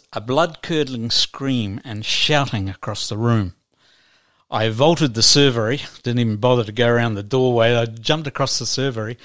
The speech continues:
'cause I was in, in the kitchen. And I ran to investigate the commotion. There was blood all over the floor, and four guys were hanging on to one of my workers.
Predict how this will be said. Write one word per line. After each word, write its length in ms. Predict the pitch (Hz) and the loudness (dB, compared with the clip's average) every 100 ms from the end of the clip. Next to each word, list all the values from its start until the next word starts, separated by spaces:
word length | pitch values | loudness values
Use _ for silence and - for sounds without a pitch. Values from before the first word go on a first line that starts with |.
| - - - | -20 -20 -16
'cause 140 | 127 117 | -10 -8
I 40 | |
was 160 | 113 131 | -6 -6
in, 140 | 151 - | -8 -6
in 160 | 156 | -2
the 80 | 123 | -2
kitchen. 380 | - 151 131 110 - _ _ _ _ _ _ _ _ _ _ - | 0 2 2 0 -8 _ _ _ _ _ _ _ _ _ _ -6
And 200 | 156 147 | 0 2
I 80 | 139 | 2
ran 300 | 143 180 175 | 4 4 4
to 100 | 156 | 4
investigate 800 | 143 151 160 - 123 113 - - | 4 4 2 0 2 0 -2 -10
the 80 | 120 | -6
commotion. 640 | 123 131 147 - 117 90 _ _ _ _ _ _ _ _ - | 0 4 4 2 -2 -6 _ _ _ _ _ _ _ _ -8
There 80 | 107 | -4
was 140 | 104 | -2
blood 460 | 107 117 139 127 104 _ _ | 0 4 4 2 -2 _ _
all 240 | 139 135 131 | 0 4 6
over 240 | 123 113 | 4 2
the 140 | 110 | -6
floor, 580 | - - 135 117 107 - _ _ _ _ _ _ | -8 -4 -2 0 -2 -6 _ _ _ _ _ _
and 380 | 110 107 107 151 _ | -6 -4 -6 -10 _
four 360 | - 160 170 | 0 6 6
guys 420 | 147 135 120 113 131 | 6 6 6 4 0
were 80 | |
hanging 320 | 107 127 139 131 | 0 4 4 4
on 220 | 123 120 | 4 2
to 120 | 113 | -4
one 300 | 104 120 127 | -4 -2 2
of 200 | 120 101 - - - | 2 0 -10 -20 -10
my 760 | 113 113 127 135 135 127 120 110 | -8 0 4 6 8 6 6 4
workers. 760 | 104 135 143 - 95 - - | 4 4 4 0 -4 -2 -4